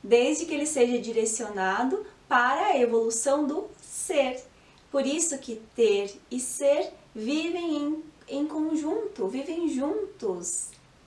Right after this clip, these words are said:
e não separados, como às vezes a gente acredita. Então veja bem, né, um, um exemplo bem, bem bobo, bem simples, né? Quantas pessoas no mundo, né, passam fome,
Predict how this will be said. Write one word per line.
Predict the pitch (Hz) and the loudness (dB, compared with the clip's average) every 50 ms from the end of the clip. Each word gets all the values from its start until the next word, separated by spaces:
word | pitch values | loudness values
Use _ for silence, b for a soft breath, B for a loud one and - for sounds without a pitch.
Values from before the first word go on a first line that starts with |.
| _ _ _ - | _ _ _ -6
e | 269 302 | -2 0
não | 320 311 339 302 427 | 0 0 0 0 -2
separados, | - - 262 226 - - 180 175 180 - - - - - - - - | -4 -6 -6 -6 -6 -4 -4 -4 -2 -2 -4 -4 -6 -10 -16 -16 -12
como | - - 226 226 | -8 -6 -4 -4
às | 220 214 | -4 -4
vezes | 196 196 196 196 202 208 | -4 -4 -4 -6 -6 -6
a | 214 214 | -4 -4
gente | 214 220 214 220 220 220 | -4 -6 -8 -10 -12 -12
acredita. | 226 - 240 247 262 - 262 240 220 220 - - _ _ _ _ _ _ _ _ _ _ _ _ _ _ _ _ - _ _ _ _ _ _ - B B B B B B B B B B B B B B B B B B B B | -12 -12 -12 -14 -12 -10 -8 -10 -10 -10 -14 -20 _ _ _ _ _ _ _ _ _ _ _ _ _ _ _ _ -20 _ _ _ _ _ _ -20 B B B B B B B B B B B B B B B B B B B B
Então | 269 269 269 311 330 339 | -4 -2 0 0 2 2
veja | 339 349 359 370 | 2 4 4 4
bem, | 269 254 320 311 302 285 | 4 4 2 2 2 2
né, | 262 254 254 247 - | 2 0 0 -2 -2
um, | 240 254 247 - 240 262 | -2 -2 -2 -2 -2 -2
um | 269 | -2
exemplo | 269 277 269 277 285 302 302 302 | -2 0 0 0 -2 -2 -2 -4
bem, | 254 339 440 - 508 466 381 330 | -4 -4 -4 -2 -2 -2 0 0
bem | 262 262 339 370 415 381 | 0 -2 -2 -2 -2 -2
bobo, | 359 311 320 330 302 277 208 202 208 208 | -2 -2 0 0 0 0 -2 -2 -6 -6
bem | 208 262 381 392 381 | -4 -4 -4 -4 -4
simples, | - - - 311 294 294 277 262 - - 226 233 240 | -6 -6 -6 -4 -2 -2 -2 -4 -6 -6 -6 -4 -4
né? | 226 233 269 311 320 320 - | -4 -4 -4 -4 -6 -6 -6
Quantas | 392 480 - 480 453 - - | -8 -4 0 0 0 0 -2
pessoas | - 339 311 - 302 285 285 285 285 269 262 254 | -6 -6 -4 0 2 4 4 4 4 2 2 0
no | 254 254 262 | 0 2 2
mundo, | 262 277 285 285 285 269 233 202 208 - - - _ _ - _ _ | 2 2 0 0 0 -2 -2 -2 -4 -8 -12 -20 _ _ -20 _ _
né, | - 214 214 220 247 262 - - - - _ _ - | -8 -6 -4 -4 -6 -6 -8 -14 -20 -20 _ _ 0
passam | 277 269 277 277 269 - - 254 240 | 2 2 2 2 0 -4 -6 -6 -6
fome, | 247 - - 240 226 220 220 220 220 214 214 - - | -8 -8 -6 -2 -2 0 0 -2 -4 -6 -10 -14 -18